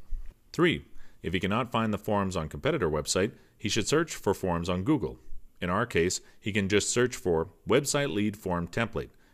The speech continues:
and Google will display many templates to choose from.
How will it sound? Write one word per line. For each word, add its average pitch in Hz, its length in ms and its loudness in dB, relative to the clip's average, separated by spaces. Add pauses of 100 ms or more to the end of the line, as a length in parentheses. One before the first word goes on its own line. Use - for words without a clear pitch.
(120)
and 85 160 -6
Google 139 320 4
will 78 100 -2
display 80 380 -2
many 123 260 -2
templates 101 460 -2
to 90 80 -4
choose 98 260 -2
from. 62 240 -10